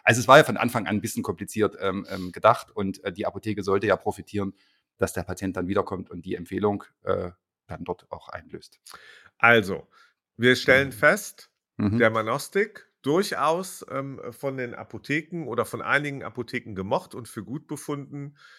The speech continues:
Speaker 2: hat sich jetzt, äh, entschieden, einen, wie sie selber sagen, zusätzlichen Kanal
Speaker 1: Na
Speaker 2: zu
Speaker 1: klar,
Speaker 2: eröffnen,
Speaker 1: na klar.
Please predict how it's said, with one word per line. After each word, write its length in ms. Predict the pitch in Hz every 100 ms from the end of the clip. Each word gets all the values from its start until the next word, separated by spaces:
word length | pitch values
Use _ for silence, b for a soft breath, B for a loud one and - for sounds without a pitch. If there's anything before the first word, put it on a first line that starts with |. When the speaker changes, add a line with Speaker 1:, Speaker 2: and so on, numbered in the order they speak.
| b b
Speaker 2:
hat 240 | 135 143 -
sich 220 | 139 -
jetzt, 380 | 123 - - -
äh, 220 | 117 113
entschieden, 840 | 113 107 - 123 147 147 156 151 b b _
einen, 560 | 123 131 143 139 135 131
wie 140 | 107 107
sie 160 | 104
selber 320 | 95 107 123 113
sagen, 280 | 110 104
zusätzlichen 840 | - 156 208 170 156 - 123 - 117
Kanal 440 | 117 107 104 104 101
Speaker 1:
Na 140 | 101
Speaker 2:
zu 40 | 98
Speaker 1:
klar, 440 | 104 101 101 107
Speaker 2:
eröffnen, 220 | 170 208
Speaker 1:
na 100 | 101
klar. 200 | - 107